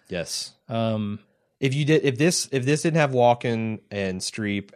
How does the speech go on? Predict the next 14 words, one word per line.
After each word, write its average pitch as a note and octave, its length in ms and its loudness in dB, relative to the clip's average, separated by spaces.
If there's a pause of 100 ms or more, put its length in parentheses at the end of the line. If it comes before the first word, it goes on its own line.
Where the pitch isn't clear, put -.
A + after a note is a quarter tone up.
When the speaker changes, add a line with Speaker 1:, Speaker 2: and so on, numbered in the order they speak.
Speaker 1:
and F2+ 300 -6
De F#2 80 -6
Niro F2+ 380 -2
in E2 140 -6
it, D2+ 400 -12
particularly C3+ 540 0
Speaker 2:
Yeah. G#2+ 60 0
Speaker 1:
De G#2+ 140 -4
Niro G2+ 220 0
and F2 80 -4
Walken, F2 600 -2 (280)
it's G#2+ 120 -8
a G#2 40 0
f-, - 200 -10